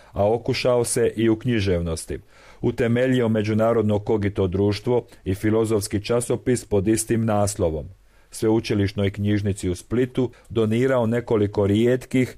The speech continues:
i veoma vrijednih knjiga iz šesnaestoga stoljeća.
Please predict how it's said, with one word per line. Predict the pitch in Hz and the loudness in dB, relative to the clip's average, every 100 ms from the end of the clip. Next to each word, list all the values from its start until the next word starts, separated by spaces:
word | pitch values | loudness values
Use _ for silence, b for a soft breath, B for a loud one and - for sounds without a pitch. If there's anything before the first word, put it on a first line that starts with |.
| - | -4
i | 101 | 0
veoma | 110 113 104 | 2 4 2
vrijednih | 101 110 113 101 101 | 2 2 2 2 -2
knjiga | - 110 131 123 117 - | -2 0 2 2 0 0
iz | 98 90 | -2 -2
šesnaestoga | - 113 - 113 110 113 113 | -2 -2 0 -2 -2 0 0
stoljeća. | 110 104 90 82 - 67 | 0 0 0 0 -4 -10